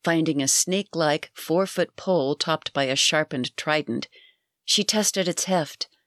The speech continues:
and nodded in satisfaction, taking it with her as she headed down the spiraling ramp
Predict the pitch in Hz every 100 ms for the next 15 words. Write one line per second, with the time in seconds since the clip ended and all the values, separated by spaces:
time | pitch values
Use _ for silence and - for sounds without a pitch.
0 | _ _ - 190 208 185 139 131 131 143
1 | 135 139 147 143 - 131 127 - _ _
2 | _ _ _ - 233 240 220 220 185 175
3 | 135 135 139 160 156 175 175 160 139 139
4 | - - 135 147 170 180 175 185 143 139